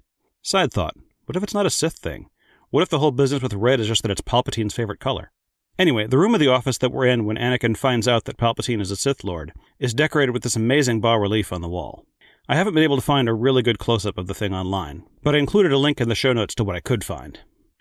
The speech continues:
It seems to be an image of several Jedi-type folks fighting some other people who may be allied with some big scary monsters. It definitely skews more straight-up fantasy than what we're used to seeing in Star Wars,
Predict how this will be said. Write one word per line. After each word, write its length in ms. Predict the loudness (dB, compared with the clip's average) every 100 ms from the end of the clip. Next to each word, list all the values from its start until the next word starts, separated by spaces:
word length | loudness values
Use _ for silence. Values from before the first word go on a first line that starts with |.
| -6
It 120 | -2
seems 240 | 2 2 2
to 80 | 2
be 120 | 2
an 60 |
image 200 | 4 4
of 140 | 2 2
several 340 | 2 4 2
Jedi-type 580 | 2 2 2 2 0 0
folks 360 | 2 0 0 0
fighting 260 | 2 2
some 140 | 2 0
other 160 | 0
people 300 | 0 0 0
who 140 | 0 0
may 280 | 2 2
be 160 | 2 2
allied 320 | 2 4 2
with 120 | 0
some 140 | -4 -2
big 180 | -2 -2
scary 280 | -2 -2
monsters. 540 | -2 -6 -8 -10 -10 -10 _ _
It 100 | 0
definitely 360 | 2 0 0 0
skews 340 | 2 2 4
more 160 | 2 0
straight-up 380 | 0 0 0 -2
fantasy 420 | 0 0 0 -2
than 140 | -6
what 80 | -6
we're 80 | -2
used 180 | -2 -2
to 60 |
seeing 280 | 0 0 0
in 100 | -4
Star 280 | -6 -6 -8
Wars, 360 | -10 -10 -10